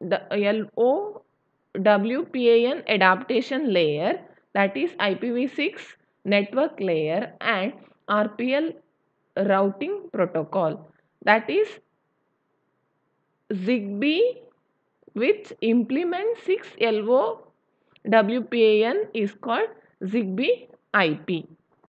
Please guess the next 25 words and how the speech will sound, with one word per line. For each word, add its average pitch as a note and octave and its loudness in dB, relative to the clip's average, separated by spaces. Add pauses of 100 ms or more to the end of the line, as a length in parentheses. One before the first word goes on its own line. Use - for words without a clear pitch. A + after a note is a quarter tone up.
(260)
Next D#4+ 2
protocol C4 6
stack G3 6
which G#3+ -2
utilizes C#4+ 2
I A3 6
triple A#3 -2
E - 4
eight A3+ 0
nought A3+ 0
two C#4+ -2
point C4 0
one F#3+ 4
five A3+ 4
point F#3 0
four A#3+ 4
is A3+ 0 (560)
I G3 4
S C#4 -2
A D#4+ -2 (340)
hundred A#3 2
point C4+ -2 (420)
one G#3 2
one B3+ -4 (160)
A. F3+ -2